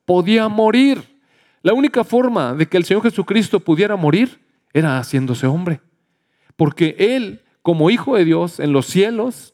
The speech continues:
es Dios y no podía morir. La única forma de poder darle muerte a Jesús era que se hiciera, el Hijo de Dios, era que se hiciera un humano,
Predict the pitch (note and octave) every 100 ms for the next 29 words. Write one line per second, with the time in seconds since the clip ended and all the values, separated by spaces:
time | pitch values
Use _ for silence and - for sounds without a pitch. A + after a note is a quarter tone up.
0 | _ - G#3 F#3+ G#3 C4 C4+ - E3 F3
1 | G#3+ E3 C#3 D#3+ C3+ A#2 D3 - - -
2 | C3+ E3+ B3+ D4+ D4 A3 - E3+ C3+ G#2+
3 | G#2 A2 A2 A#2+ C3 D3 C#3 C#3+ B2+ A#2
4 | B2 A2+ A2 - - - G#2+ - A3 -
5 | _ _ _ _ - G2 F#2+ G2 F#2+ F#2+
6 | G#2+ G2+ F#2+ G#2+ D3+ C#3 E3+ A#2+ B2+ F3
7 | - _ _ - C3 - G#2+ G2 F#2+ A#2+
8 | B2+ B2+ _ _ _ _ _ _ B2 A2+
9 | G#2 E2